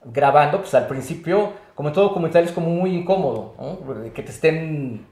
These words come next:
eh, siguiendo y estar haciendo tu chamba, te sientes raro, extraño, ¿no? Y acostumbrarse a eso,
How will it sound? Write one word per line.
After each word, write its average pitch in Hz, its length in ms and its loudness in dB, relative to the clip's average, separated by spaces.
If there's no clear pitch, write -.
eh, 110 140 -12
siguiendo 156 760 -2
y 131 120 -6
estar 127 200 0
haciendo 131 260 -4
tu 139 120 -12
chamba, 139 680 0
te 110 100 -14
sientes 147 760 -8
raro, 135 420 -4
extraño, 147 680 -8
¿no? 123 400 -14
Y 139 220 -4
acostumbrarse 165 720 2
a 196 140 8
eso, 190 380 -4